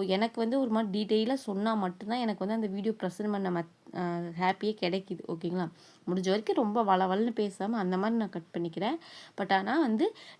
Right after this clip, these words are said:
டீட்டெயிலா தான் நான் ஷேர் பண்ணுவேன். வீடியோ வந்து எப்பவுமே டீட்டெயிலா தான் இருக்கும். மினிமம் வந்து பத்து to பன்னெண்டு நிமிஷமும் டீட்டெயிலா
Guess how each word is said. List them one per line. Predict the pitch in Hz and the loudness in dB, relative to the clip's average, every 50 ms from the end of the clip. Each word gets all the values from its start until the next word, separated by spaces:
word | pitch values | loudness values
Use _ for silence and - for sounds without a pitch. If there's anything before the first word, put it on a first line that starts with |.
| - | -2
டீட்டெயிலா | 175 226 226 220 - 247 233 220 226 220 202 | 0 0 0 2 0 0 2 2 2 2 2
தான் | 226 262 302 | 4 4 4
நான் | 302 233 - | 2 0 0
ஷேர் | - 170 165 156 | 0 -2 -4 -4
பண்ணுவேன். | - - 175 175 175 165 | -4 -4 -4 -2 -2 -2
வீடியோ | 160 185 185 180 190 208 | -2 -2 -2 0 0 2
வந்து | 220 214 214 220 208 | 2 2 2 0 0
எப்பவுமே | 180 160 165 - - - 240 214 196 214 214 | -2 -2 -4 -8 -6 -4 -2 -2 -2 -2 -2
டீட்டெயிலா | 202 185 185 160 180 175 175 175 170 | 0 -2 0 0 0 0 0 0 0
தான் | 180 196 208 | -2 -2 -2
இருக்கும். | 196 - - - 269 285 269 | -4 -6 -4 -2 0 0 2
மினிமம் | 214 190 202 214 220 226 233 233 208 | 2 2 2 2 2 2 0 -2 -2
வந்து | 196 196 254 - | -2 -4 -4 -2
பத்து | - 208 175 - - - 240 | 0 0 0 -2 -2 -4 -4
to | - 185 226 | -2 -2 -2
பன்னெண்டு | - 196 180 180 185 175 185 185 | 0 0 0 0 0 0 0 0
நிமிஷமும் | 185 185 - - 233 214 247 294 285 202 | -2 -2 -4 -4 -4 -2 -2 -2 -2 -2
டீட்டெயிலா | 202 196 202 - - 214 202 196 190 226 | -4 -6 -8 -6 -4 -4 -2 0 0 0